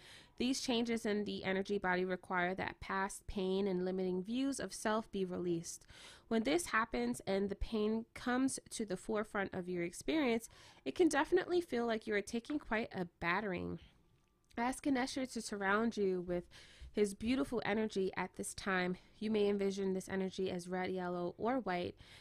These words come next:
in color or in any color that resonates with you. Imagine this energy is filled with love and light. It is said that Ganesha oversees the angels of protection. Ganesha's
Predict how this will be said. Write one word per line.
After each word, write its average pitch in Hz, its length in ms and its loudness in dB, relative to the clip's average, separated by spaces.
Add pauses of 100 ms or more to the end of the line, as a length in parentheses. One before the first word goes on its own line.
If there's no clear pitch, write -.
(160)
in 180 120 -2
color 208 440 2
or 185 180 0 (120)
in 180 300 -4 (240)
any 277 360 4
color 202 360 0
that 185 160 -4
resonates 180 460 -2
with 170 200 -12
you. 185 340 -2 (260)
Imagine 214 420 2
this 202 200 -2
energy 190 380 0
is 180 260 -4
filled 180 280 -4
with 180 140 -4
love 170 220 -2
and 165 140 -4
light. - 260 -4 (440)
It 233 80 0
is 285 80 4
said 330 240 2
that 262 160 -2
Ganesha 202 480 0
oversees 190 640 0
the - 180 -6
angels 185 400 2
of 175 140 -10
protection. 175 680 -8 (440)
Ganesha's 202 680 2